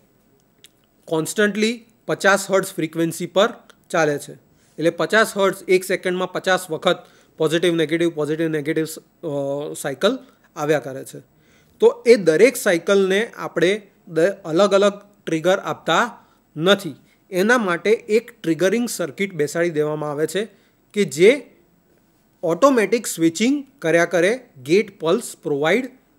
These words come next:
કર્યા કરે. તો એના માટે યુ જે ટી નામનું એક ડિવાઇસ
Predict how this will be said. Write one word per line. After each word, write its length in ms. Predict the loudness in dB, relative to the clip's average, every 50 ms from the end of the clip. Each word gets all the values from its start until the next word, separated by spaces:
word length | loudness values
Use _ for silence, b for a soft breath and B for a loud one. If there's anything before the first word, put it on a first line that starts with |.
| _ -4
કર્યા 240 | -2 -2 -2 -2
કરે. 280 | -4 -8 -14 -16 -16 -18 -20 _ b b b b b b b -4
તો 80 | -2
એના 380 | -2 0 0 2 4 4 4 4
માટે 540 | 4 2 0 0 0 0 -2 -2 -2 -6 -12 _ _ _ b b b b b _ -10
યુ 420 | -4 0 2 2 2 0 -2 -8 -14
જે 380 | -10 -2 0 0 0 0 -2 -8 _ -6
ટી 320 | -6 -6 -6 -8 -12 -16 -12 -8
નામનું 460 | -4 -4 -2 -2 -2 -2 -2 -4 -2
એક 220 | -2 -4 -4 -2
ડિવાઇસ 460 | -4 -4 -2 0 2 2 0 0 -4